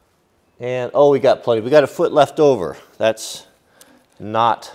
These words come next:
a problem. So what, do we, what, I guess, have I said what we're doing? We're gonna make, I think I did.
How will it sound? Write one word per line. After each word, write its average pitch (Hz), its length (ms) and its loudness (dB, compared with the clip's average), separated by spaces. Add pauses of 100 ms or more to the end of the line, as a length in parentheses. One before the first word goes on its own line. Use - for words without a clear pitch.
(120)
a 107 80 -6
problem. 107 520 0
So 147 140 0
what, 165 120 2
do 202 60 2
we, 196 80 -2
what, - 420 -4
I 131 80 -2
guess, 185 180 -6
have - 180 -2
I 151 80 2
said 160 220 -8
what 156 120 -8
we're 151 60 -4
doing? 135 400 -8 (280)
We're 123 120 -6
gonna 131 180 -6
make, 127 360 -8 (120)
I 135 60 -14
think 139 160 -10
I 98 80 -4
did. 92 240 -6